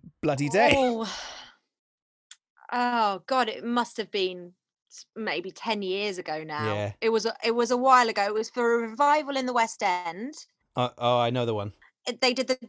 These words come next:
Speaker 2: the routine. I, uh, dance calls are my worst nightmare, actually. They are the worst of the worst of the worst. You can't get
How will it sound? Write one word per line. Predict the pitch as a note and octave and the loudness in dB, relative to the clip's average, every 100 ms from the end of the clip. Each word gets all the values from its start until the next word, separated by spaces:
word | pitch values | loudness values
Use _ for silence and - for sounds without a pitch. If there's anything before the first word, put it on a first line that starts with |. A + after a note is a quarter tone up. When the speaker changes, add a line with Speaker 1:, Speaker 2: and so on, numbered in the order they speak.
| _ | _
Speaker 2:
the | A#3+ A#3+ A3+ | 0 0 -2
routine. | A#3+ C#4 A#3 G3 G3+ - | -6 -4 -4 -4 -8 0
I, | A3+ - | 0 0
uh, | B3 | 2
dance | D4+ B3 - | 4 4 0
calls | C4 A#3 | -8 -4
are | |
my | G#3 G3 | -2 -2
worst | F#3+ G3 - F#3 | 0 -2 -2 -8
nightmare, | E3+ D#3+ D#3 | -8 -8 -8
actually. | - - E3+ | -10 -8 -4
They | F#3+ F#3 | 0 0
are | E3+ | -2
the | F3 | -6
worst | E3+ F3 F3+ F3 - - - | -4 0 0 0 -4 -10 -6
of | F3+ F#3+ | -6 -6
the | |
worst | E3+ F#3+ G#3 G#3+ A3 - - | -6 2 4 4 0 -12 -10
of | G#3+ - | -10 -8
the | F#3+ F#3 - G3+ | -12 -12 -12 -12
worst. | G3 G#3+ G3+ G3+ B3 - | -4 -2 -2 0 -2 -2
You | A#3 A3+ | -4 -2
can't | A3+ A#3 A#3 | -2 -4 -2
get | - C#4 D#4 D#4+ | 2 4 6 4